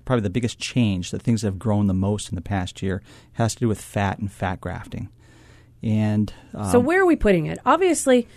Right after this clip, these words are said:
Speaker 2: you're taking it from somewhere, right? So
Speaker 1: Yes.
Speaker 2: you can't really do it on super skinny people if they don't have any fat. So you kinda gotta get some fat first, right?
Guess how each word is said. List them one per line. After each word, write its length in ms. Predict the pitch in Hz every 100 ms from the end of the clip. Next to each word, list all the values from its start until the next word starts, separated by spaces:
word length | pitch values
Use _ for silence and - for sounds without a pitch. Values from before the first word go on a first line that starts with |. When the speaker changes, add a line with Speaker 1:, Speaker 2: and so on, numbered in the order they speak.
| - - -
Speaker 2:
you're 200 | 214 233
taking 340 | 240 311 311 262
it 100 | 226
from 200 | 190 180
somewhere, 420 | 185 165 151 170
right? 320 | 156 156 -
So 480 | - 180 165 165 160
Speaker 1:
Yes. 280 | - - -
Speaker 2:
you 120 | 214
can't 200 | 214 294
really 220 | 330 302 247
do 140 | 262
it 80 | 240
on 120 | 202
super 240 | - 202
skinny 300 | 190 - 190
people 260 | 185 190 180
if 100 | 165
they 80 | 180
don't 100 | 170
have 80 | 165
any 160 | 160
fat. 300 | 156 147 160
So 100 | -
you 40 | 196
kinda 200 | 277 349
gotta 180 | 285 208
get 280 | 165 190
some 160 | - 180
fat 260 | 180 147 -
first, 320 | 151 - -
right? 240 | 151 175